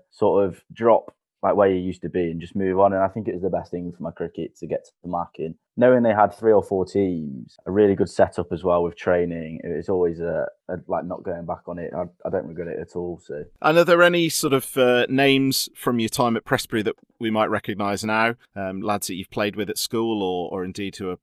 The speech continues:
Speaker 2: playing for other clubs?
Speaker 1: Uh, I just remember two of my good mates I played football with, Cameron Kirkland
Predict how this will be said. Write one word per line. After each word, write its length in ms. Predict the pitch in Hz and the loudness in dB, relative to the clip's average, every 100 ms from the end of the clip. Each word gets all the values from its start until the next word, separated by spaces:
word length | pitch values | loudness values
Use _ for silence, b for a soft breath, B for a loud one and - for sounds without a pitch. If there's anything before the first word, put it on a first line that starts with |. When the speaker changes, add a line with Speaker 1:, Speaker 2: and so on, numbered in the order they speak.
| - | -8
Speaker 2:
playing 200 | 107 92 | -6 -6
for 100 | 101 | -6
other 140 | 90 | -8
clubs? 420 | - 107 - - - _ | -8 -8 -8 -12 -14 _
Speaker 1:
Uh, 460 | 123 131 127 127 120 - | 4 8 8 8 6 2
I 80 | 135 | -2
just 200 | 147 160 | -2 -4
remember 220 | 170 160 | 0 2
two 220 | 143 - | 2 4
of 120 | 131 117 | 4 6
my 120 | 110 | 4
good 220 | 107 101 | 4 0
mates 320 | 101 98 87 | 4 4 4
I 100 | 90 | 2
played 320 | 95 98 95 90 | 2 2 2 -2
football 340 | 92 90 87 | -8 -6 -4
with, 280 | 87 85 85 _ _ - | -2 -4 -8 _ _ 0
Cameron 300 | 104 98 92 | 2 2 0
Kirkland 920 | 104 95 90 90 87 87 85 85 - | 2 2 2 0 0 0 -4 -8 -8